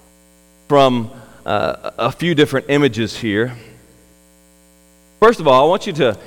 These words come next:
i-, again, if you have your Bibles open, if not, that's fine, I'm gonna read it. If you have your Bibles open, flip over to, to Mark chapter fourteen.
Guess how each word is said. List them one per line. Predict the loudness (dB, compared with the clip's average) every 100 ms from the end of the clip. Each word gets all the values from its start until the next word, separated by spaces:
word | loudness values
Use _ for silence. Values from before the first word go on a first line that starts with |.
| -6
i-, | -4 -2
again, | -4 -2 -2 -2
if | -2
you |
have | 0 0
your | 0
Bibles | 0 2 0 -2
open, | -2 -4
if | -4
not, | -2 -2
that's | -2 -4
fine, | -4 -4
I'm | -2
gonna | -4 -4
read | -2 -2
it. | -4
If | -10 -20 -20 _ _ _ _ _ _ -2
you | 2
have | 4
your | 2
Bibles | 2 0 0 -2
open, | -2 -4
flip | 0 0 4
over | 4 2 -2
to, | -4 -6 -8 -4
to | 0 0 0
Mark | -4 2 2 2 -2
chapter | -2 -2 -6
fourteen. | -4 -2 -2 -2 -4 -2 -4 -8